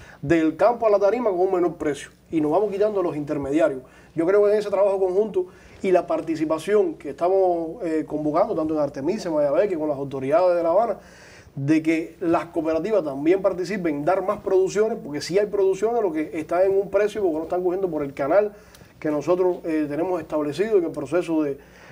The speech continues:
de la venta. Bueno, en esa participación de las cooperativas, que es más fuerte que el sistema empresarial, el ejemplo, Mayagüez que solo tiene quince mercados estatales, pero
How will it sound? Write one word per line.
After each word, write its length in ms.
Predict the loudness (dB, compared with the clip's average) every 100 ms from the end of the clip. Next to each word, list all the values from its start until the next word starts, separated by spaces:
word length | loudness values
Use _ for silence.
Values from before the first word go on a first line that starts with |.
| -10
de 160 | -2 0
la 100 | 4
venta. 360 | 4 2 -4 -16 -20 -4
Bueno, 220 | -2 0
en 140 | 0 0
esa 200 | 0 0
participación 920 | 0 0 -2 -2 2 2 2 -6 -6
de 120 | 0
las 200 | 0 0
cooperativas, 580 | 0 0 2 2 0 -2 -12 -20 -20 -6
que 140 | 0 0
es 80 |
más 160 | 2 2
fuerte 300 | 2 0 -2
que 80 | -4
el 60 |
sistema 320 | -6 -2 2 2
empresarial, 680 | 2 0 2 4 2 2 -6
el 80 |
ejemplo, 260 | -4 0 0
Mayagüez 280 | 2 0 -2
que 80 | 0
solo 200 | 0 2
tiene 300 | 2 2 -2
quince 340 | -6 -4 -2
mercados 340 | -2 2 2
estatales, 340 | 2 2 4 4
pero 220 | 0 -2